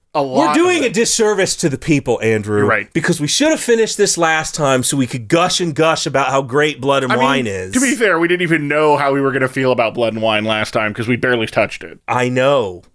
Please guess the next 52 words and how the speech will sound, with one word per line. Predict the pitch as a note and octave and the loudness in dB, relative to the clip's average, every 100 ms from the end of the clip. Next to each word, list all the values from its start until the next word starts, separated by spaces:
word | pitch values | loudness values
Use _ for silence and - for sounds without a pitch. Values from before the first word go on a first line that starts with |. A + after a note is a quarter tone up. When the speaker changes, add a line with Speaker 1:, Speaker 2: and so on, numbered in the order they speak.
| _ - | _ -4
Speaker 2:
But | B2+ | -2
now | C3 C3+ D3+ | 0 0 0
that | C3+ B2 | 2 0
I | A#2 | 0
know, | A2 A2 C3+ B2 A2 G2+ G2+ | -2 0 2 2 0 -2 -4
it's | A#2+ A2+ - | -2 -2 -2
like | A2+ A2+ A2 - - _ _ _ _ _ | -2 0 0 -4 -18 _ _ _ _ _
I'm | B2+ | -6
chomping | A#2+ - C#3 C3+ D#3+ C3+ | -4 -2 -2 0 0 0
at | B2 | -2
the | |
bit | A#2+ C3+ C3 | 2 2 2
to | - | -4
talk | - B2 B2+ - | -4 0 0 0
about | A2 G#2 G#2 | -2 0 0
it. | A#2+ | -2
And | C3+ | -2
I | |
knew | D3+ F3 A3 | -2 2 2
this | F3+ D3 | 0 -2
would | D3+ | -6
happen. | C3 D#3 F3 E3+ G2+ - _ _ | -4 0 0 -2 -10 -12 _ _
I | D#3+ | -4
knew | E3 G3 B3+ E3+ | -2 0 2 0
it. | - _ _ - | -4 _ _ -8
Speaker 1:
Anyway, | C3 | 0
Speaker 2:
So | G#3 | 0
Speaker 1:
so | |
Speaker 2:
Gaunter | - G#3+ B3 A3+ G#3 | 2 2 0 0 -2
stops | - A#3 E3 - - | 0 0 0 -2 -4
time, | C#3+ C3 B2+ B2 | 0 0 2 0
and | A#2 | 0
then | B2 | 0
he | C3 | 0
goes | C3+ C3+ | 0 2
on | D#3 G3+ G3 | 2 2 2
and | E3+ | 2
on | C#3+ D3 | 2 2
and | C#3 | 2
on | C3 B2+ A#2+ | 2 2 0
at | A2 | 0
great | C3+ C#3+ | 0 0
length | B2+ C3 A#2+ | 0 -2 0
about | A#2 A#2 A2 | 0 0 0
time | A2+ A2 A2 | 0 0 0
and | G#2 | 0
how | A2+ G#2+ | 0 0
you | D#3 F#3+ | 0 2
need | F3+ E3+ | 2 2
to | D3 | 0
meet | C#3 E3 D#3 | 0 0 0
him | C#3 C#3 C#3+ C#3 C#3 | -2 0 2 0 -4